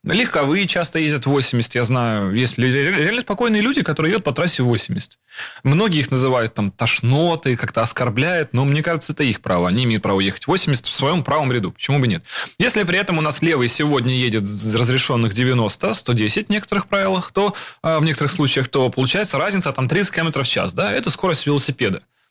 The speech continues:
Ну, можно спрогнозировать, что там будет на скорости тридцать километров в час, на разнице скоростей тридцать километров в час, да? Если мы берём сто пятьдесят, это уже семьдесят, это как будто вы едете в городе семьдесят вплотную к припаркованным справа автомобилям.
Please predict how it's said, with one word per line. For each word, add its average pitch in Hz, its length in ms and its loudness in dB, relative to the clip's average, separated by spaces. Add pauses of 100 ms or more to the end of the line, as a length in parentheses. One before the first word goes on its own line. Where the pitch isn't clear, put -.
(180)
Ну, 339 140 2
можно 240 360 2
спрогнозировать, 151 680 0
что - 180 0
там 151 220 0
будет 233 260 2
на 139 80 0
скорости 196 340 -2
тридцать 165 280 0
километров 143 320 0
в - 40 2
час, 110 140 -2
на 143 120 2
разнице 120 460 -2
скоростей 98 460 -2
тридцать 101 260 -2
километров 92 280 -4
в - 20 -4
час, - 220 -6
да? 175 160 -2 (340)
Если - 160 -4
мы 123 100 2
берём 123 220 2
сто 131 180 0
пятьдесят, 123 480 0
это 151 140 -2
уже 127 220 2
семьдесят, 185 640 0 (120)
это - 200 0
как 113 220 0
будто 170 300 2
вы 135 140 2
едете 127 420 0
в 110 80 -2
городе 117 380 2
семьдесят 202 500 0
вплотную 156 680 0
к - 40 -12
припаркованным 147 680 2
справа 143 400 0
автомобилям. 127 640 0